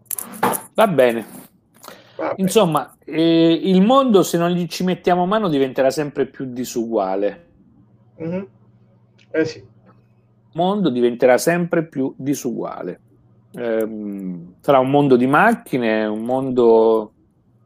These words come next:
Speaker 1: dove verremo, mm, teleguidati, ma non perché ci mettono il nanochip russo quando
Speaker 2: No.
Speaker 1: ci fanno il vaccino. <laughs>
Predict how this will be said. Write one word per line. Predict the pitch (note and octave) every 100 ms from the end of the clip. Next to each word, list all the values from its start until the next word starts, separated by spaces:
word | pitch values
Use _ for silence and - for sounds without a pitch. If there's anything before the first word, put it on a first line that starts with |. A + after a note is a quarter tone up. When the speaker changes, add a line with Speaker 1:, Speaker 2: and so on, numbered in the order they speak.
| _ _ _ _ _ _ _ _ _ _ _
Speaker 1:
dove | C3+ D3 E3+ D3+
verremo, | C3+ B2 D3 C#3+ C3+ C3 B2+ B2+ B2 B2
mm, | A#2+ A#2 A2+ G#2+
teleguidati, | D#3+ D#3+ C#3+ D3+ G3 C3+ F#2+ G#2
ma | B2 D#3+
non | D#3+ C4+ C#4+ F#3
perché | E3+ - - D#3 D3+ B2+ - _ _ -
ci | - D3+
mettono | D3+ D#3 - D3+ C#3+ C#3 - - - - - _ _ _ -
il | D3+ C#3+
nanochip | D#3+ E3 D#3 D#3 - F3 D3+ -
russo | D3+ D#3+ D#3+ D3+ - C#3 C3 A#2+ B2 _ _ _
quando | D3 D#3 D#3
Speaker 2:
No. | E3
Speaker 1:
ci | -
fanno | - F#3 D#3
il | F3+
vaccino. | - G#3 - - - - G3+ - - - _ - -
<laughs> | F#3 F#3 -